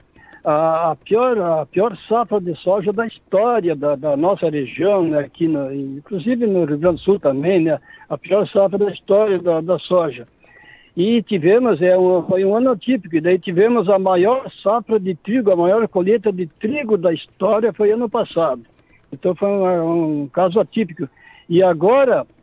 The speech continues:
agora tá acontecendo a mesma coisa que ano passado, tá se aproximando das perdas do ano passado, e poderão, se não chover, poderão até ser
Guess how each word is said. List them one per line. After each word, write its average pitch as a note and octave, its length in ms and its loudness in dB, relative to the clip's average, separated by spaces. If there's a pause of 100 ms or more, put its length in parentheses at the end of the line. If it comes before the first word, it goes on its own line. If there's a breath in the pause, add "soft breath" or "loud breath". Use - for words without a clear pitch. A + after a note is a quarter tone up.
(120)
agora F3+ 360 0
tá A3+ 140 -2
acontecendo A#3 600 -2
a G3+ 40 0
mesma A3+ 560 0
coisa G#3+ 380 -2
que A#3 140 -2
ano A#3+ 140 0
passado, E3 680 -2
tá F3+ 180 -2
se A3 120 -4
aproximando A3 920 0
das E3+ 220 -2
perdas G3 480 -2
do F3+ 100 0
ano F#3 160 0
passado, G#3 720 -2 (440 soft breath)
e F3 120 -2
poderão, G3+ 580 2
se F#3 160 -2
não A3+ 260 2
chover, F#3 480 0
poderão F#3 460 2
até A3 240 -2
ser G#3+ 160 -4